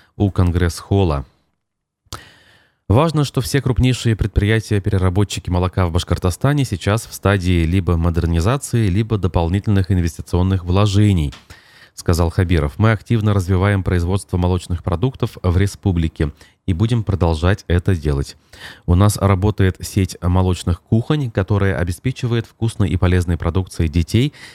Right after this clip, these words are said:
беременных и молодых мам. Цеха по переработке молока для детской молочки работают по всему Башкортостану», сказал он. Также поделился он прогнозами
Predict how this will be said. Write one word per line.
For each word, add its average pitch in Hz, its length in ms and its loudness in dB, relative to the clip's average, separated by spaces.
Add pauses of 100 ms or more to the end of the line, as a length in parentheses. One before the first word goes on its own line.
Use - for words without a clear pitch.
(120)
беременных 117 600 2
и 101 100 2
молодых 85 600 0
мам. 92 440 2 (500)
Цеха 107 360 2
по 101 120 -2
переработке 95 640 -2
молока 87 380 0
для 107 180 -2
детской 87 340 -2
молочки 87 480 0
работают 98 480 -2
по 147 140 -2
всему 101 440 -2
Башкортостану», 87 1040 -2
сказал 78 520 -2
он. 76 240 -2 (580)
Также 95 260 0
поделился 87 500 -2
он 80 120 -2
прогнозами 82 640 -4